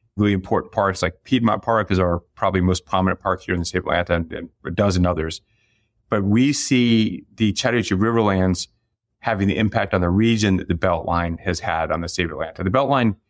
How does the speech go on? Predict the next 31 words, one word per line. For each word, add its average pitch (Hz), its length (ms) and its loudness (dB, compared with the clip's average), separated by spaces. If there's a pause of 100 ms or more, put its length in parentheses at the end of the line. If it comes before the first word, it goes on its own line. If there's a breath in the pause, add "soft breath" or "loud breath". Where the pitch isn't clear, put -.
(260)
has 101 180 0
changed 113 560 0 (240)
the 107 80 2
city, 101 240 2
not 95 200 0
just - 240 -6
physically, 95 360 2
but 82 120 -2
the 90 60 -6
culture 101 400 -2
of 82 80 -4
the 80 60 -10
city 78 220 -12
has 69 120 -14
changed. - 480 -14
You 101 80 0
see, 107 480 0 (360)
it's 104 140 -2
kind 110 160 0
of, 95 200 -2
we, 80 120 -2
we 104 120 4
attract 104 340 -2
more 95 140 0
young 107 260 2
people. 104 540 0
There's 92 260 0
more 98 280 2
a 92 60 0
sense 95 440 0
of 92 400 0